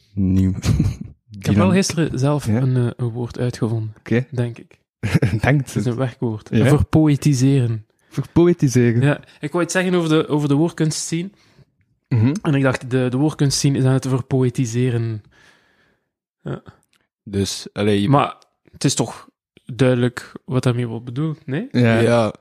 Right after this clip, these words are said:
Speaker 2: Ah, voilà.
Speaker 1: Dus, allee, het begint meer en meer op poëzie te lijken.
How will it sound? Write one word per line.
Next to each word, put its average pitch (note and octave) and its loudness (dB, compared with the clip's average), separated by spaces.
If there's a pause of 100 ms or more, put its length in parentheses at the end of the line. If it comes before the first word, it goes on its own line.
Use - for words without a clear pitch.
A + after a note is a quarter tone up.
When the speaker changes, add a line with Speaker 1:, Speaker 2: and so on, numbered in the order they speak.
(120)
Speaker 2:
Ah, A#2+ 0
voilà. A2+ -2
Speaker 1:
Dus, - 2
allee, B2 4 (120)
het F3 -2
begint A#2+ 2
meer B2 2
en B2+ 2
meer A#2 4
op G#2+ 0 (140)
poëzie G2 -2
te G#2 -4
lijken. F2+ -4